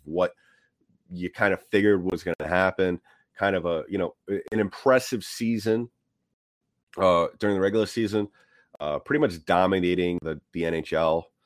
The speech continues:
uh, throughout the entire season. And then going into the playoffs, um, playing a very tight series with Washington, which is, I think, something a lot of people didn't expect to happen. And then they come into this series and they lose two straight to the defending,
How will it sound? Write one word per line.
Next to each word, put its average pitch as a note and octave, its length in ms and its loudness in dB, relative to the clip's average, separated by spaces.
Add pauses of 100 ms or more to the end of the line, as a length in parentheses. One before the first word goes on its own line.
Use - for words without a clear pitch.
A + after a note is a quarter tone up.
(240)
uh, B1+ 460 -4 (260)
throughout D2+ 240 -4
the D2+ 60 -8
entire D2+ 280 -6
season. F#2+ 400 -2 (300)
And E2+ 120 -4
then E2 140 0
going D#3 240 6
into C#3 160 2
the A#2 60 4
playoffs, A#2 500 4 (100)
um, F2 480 0
playing F3+ 240 2
a D#3 60 4
very G2+ 480 4
tight - 400 -2
series D#2+ 640 -4 (100)
with E2+ 220 -6
Washington, D#2 580 0
which F2+ 200 -6
is, F2+ 120 -6
I F2+ 120 2
think, G#2+ 200 -2
something G#2+ 320 0
a F2+ 80 0
lot F#2 380 2
of F2+ 80 -6
people E2+ 460 -6 (480)
didn't F2+ 400 -2
expect - 460 -8
to E2 100 -6
happen. F2 480 -2 (320)
And A2 100 2
then D3 60 8
they F3 100 6
come D#3 220 0
into C3+ 160 -2
this A#2+ 200 0
series D#2+ 360 -4
and D#2+ 100 -6
they E2 140 -4
lose E2+ 260 -4
two F#2+ 220 -4
straight F2+ 400 0
to - 100 -20
the D#2+ 80 -8
defending, D#2+ 500 -2